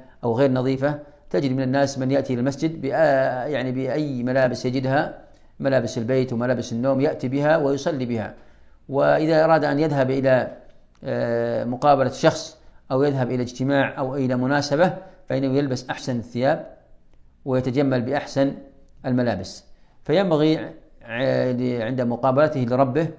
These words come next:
والوقوف بين يديه أن يكون على أحسن س-، على أحسن هيئة،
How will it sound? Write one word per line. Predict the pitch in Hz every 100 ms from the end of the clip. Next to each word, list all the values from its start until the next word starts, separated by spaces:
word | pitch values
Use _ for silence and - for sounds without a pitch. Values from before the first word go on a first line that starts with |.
| -
والوقوف | 123 120 123 139
بين | 131
يديه | 123 139 175 170 - - -
أن | 127
يكون | 123 - 127 123 123 -
على | - 107 107 110
أحسن | 123 - 113
س-، | 104 - 117 117
على | 113
أحسن | 113 - - 117
هيئة، | 110 117 120 131